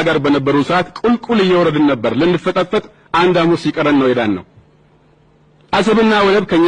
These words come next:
ጋር ባልነበሩበት ሰዓት ነው ሽቅብ እየወጣን ያለ ነው። ስለዚህ ወደብ ቢኖረን ይጠቅመናል። ወደብ ግን የእድገታችን ዋነኛው ምንጭ አይደለም። የእድገት ዋነኛው ምንጭ የህዝባችን አቅም፣ ልማት፣ አስተሳሰብና ፖሊሲ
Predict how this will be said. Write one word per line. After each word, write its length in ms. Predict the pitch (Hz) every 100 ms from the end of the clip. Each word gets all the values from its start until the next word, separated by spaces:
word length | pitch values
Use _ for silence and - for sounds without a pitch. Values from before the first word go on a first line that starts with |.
| 170
ጋር 160 | 170 151
ባልነበሩበት 640 | 147 151 139 156 147 156
ሰዓት 240 | 185 185 175
ነው 120 | 160
ሽቅብ 280 | 180 196 170
እየወጣን 400 | 160 143 143 131
ያለ 160 | 104 95
ነው። 120 | 90 _ _ _ _ _ _ _ _ _ _ _ _ _ _ _ _ _ -
ስለዚህ 200 | 208 214
ወደብ 320 | 226 254 254
ቢኖረን 380 | 180 220 214 214
ይጠቅመናል። 540 | 180 170 156 139 120 110 -
ወደብ 300 | 190 220 214
ግን 140 | 247
የእድገታችን 600 | 185 170 175 185 190 220 190
ዋነኛው 500 | 156 170 180 190 185
ምንጭ 280 | 156 170 180
አይደለም። 380 | 147 123 104 95 87 _ _
የእድገት 300 | 151 160 202 196
ዋነኛው 440 | 185 170 160 156
ምንጭ 220 | 180 190 - _ _ _ _ _ _ _ _
የህዝባችን 600 | 135 185 196 175 180 190 165
አቅም፣ 300 | 143 165 170 139
ልማት፣ 380 | 151 147 160 - - _ _ _ _ _ _ _ -
አስተሳሰብና 800 | 170 175 196 175 160 143 139 143 156
ፖሊሲ 320 | 143 127 113